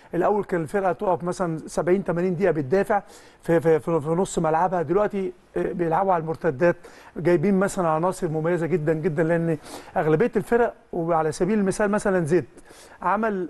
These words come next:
آه، آه، تدعيم كويس جدًا جدًا، خد لعيبة من النادي الأهلي، جايب مثلًا مصطفى زيكو ده من حرس الحدود، لعيب كويس جدًا جدًا واتدفع فيه مبلغ كويس، فال-، ال-، ال-، اللعيبة دي بتصنع الفرق مع فرقها عكس الأول.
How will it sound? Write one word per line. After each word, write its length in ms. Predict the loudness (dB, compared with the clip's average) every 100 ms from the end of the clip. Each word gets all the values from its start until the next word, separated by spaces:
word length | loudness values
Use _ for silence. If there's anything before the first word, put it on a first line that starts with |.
| -2
آه، 400 | -2 0 0 0
آه، 20 |
تدعيم 340 | 2 2 2
كويس 240 | 2 0 0
جدًا 220 | 0 0
جدًا، 360 | 0 0 0 -2
خد 220 | -2 0
لعيبة 300 | 2 2 2
من 60 | 0
النادي 200 | 0 2
الأهلي، 320 | 2 2 0 -4 -20 -20 -16 -6
جايب 340 | 2 4 4
مثلًا 320 | 2 -2 -2 -2
مصطفى 400 | -2 -2 -2 -2
زيكو 220 | 0 0
ده 120 | 0
من 240 | 0 -4
حرس 320 | -2 -2 -2 -6
الحدود، 360 | -4 0 0 -2 -20 -20 -12 -2
لعيب 240 | 0 2
كويس 240 | 2 0
جدًا 240 | 0 -2 0
جدًا 380 | 0 0 2 0
واتدفع 400 | 0 0 0 -2
فيه 180 | -2
مبلغ 280 | -2 0 -2
كويس، 420 | -2 0 0 -2 -8 -20 -20 _
فال-، 300 | -4 -2 0
ال-، 280 | 2 2 2
ال-، 300 | 4 4 4
اللعيبة 340 | 4 2 2 2
دي 260 | 0 -2 -6
بتصنع 540 | -10 -2 -2 0 0 -2
الفرق 340 | 0 0 2
مع 200 | 2 -2
فرقها 440 | 0 0 2 0 -4 -14 -20 -6
عكس 280 | -4 -4 -4
الأول. 400 | -2 -2 -2 -6